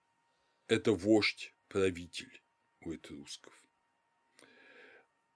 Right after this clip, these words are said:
Этрусское сообщество разделялось на двенадцать городов, двенадцать областей Этрурии.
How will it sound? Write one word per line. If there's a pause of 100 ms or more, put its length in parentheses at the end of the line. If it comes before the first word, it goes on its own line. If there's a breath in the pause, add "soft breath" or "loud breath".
(800)
Этрусское
сообщество
разделялось
на
двенадцать (340 soft breath)
городов, (600 soft breath)
двенадцать
областей
Этрурии.